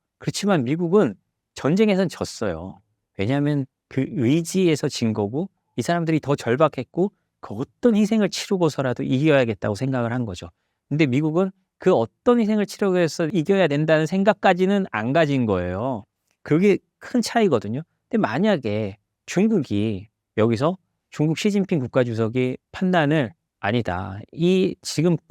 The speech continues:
트럼프가 이렇게 하고 있지만 이 압박은 우리가 트럼프 일 기 때도 봤지만, 일 기 때 하고 난 다음 바이든 그대로 이어봤더라. 우리가 여기서 미국한테 완전히 물러서면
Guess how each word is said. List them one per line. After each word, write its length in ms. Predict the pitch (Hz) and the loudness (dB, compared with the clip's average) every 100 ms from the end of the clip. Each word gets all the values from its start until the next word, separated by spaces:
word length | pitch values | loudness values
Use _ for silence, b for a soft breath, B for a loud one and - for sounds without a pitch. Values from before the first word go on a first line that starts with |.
| - | -8
트럼프가 380 | - 196 - 135 | -2 0 2 0
이렇게 240 | 113 - | 0 -2
하고 220 | 180 160 | 0 0
있지만 560 | 98 - 107 147 117 85 _ _ - | -2 -4 -2 0 -2 -8 _ _ 0
이 140 | 180 | 4
압박은 800 | 139 - 151 135 147 160 151 120 - _ | 4 2 0 2 0 0 -2 -4 -8 _
우리가 180 | - 139 | -4 -2
트럼프 300 | 135 214 190 | 0 -2 0
일 100 | 175 | 0
기 120 | 202 | 0
때도 320 | 202 180 160 139 | 0 0 0 -2
봤지만, 520 | 90 - 113 120 123 | -6 -6 -4 -2 -2
일 140 | 160 | 0
기 120 | 175 175 | 0 0
때 100 | 165 | 0
하고 180 | 180 | 2
난 180 | 156 117 | 2 2
다음 140 | 127 123 | 0 -2
바이든 340 | - 107 135 | 0 0 0
그대로 300 | 117 113 147 | -2 0 2
이어봤더라. 840 | 113 123 98 87 98 87 82 92 - _ - | 2 2 -2 -4 -6 -6 -10 -12 -18 _ -2
우리가 240 | 143 170 | 2 4
여기서 340 | 95 117 156 147 | 2 0 0 2
미국한테 460 | 117 135 135 120 | 2 2 2 0
완전히 320 | 110 90 139 | -4 -2 0
물러서면 720 | 123 107 127 123 113 110 143 | 0 0 0 0 -2 -2 -2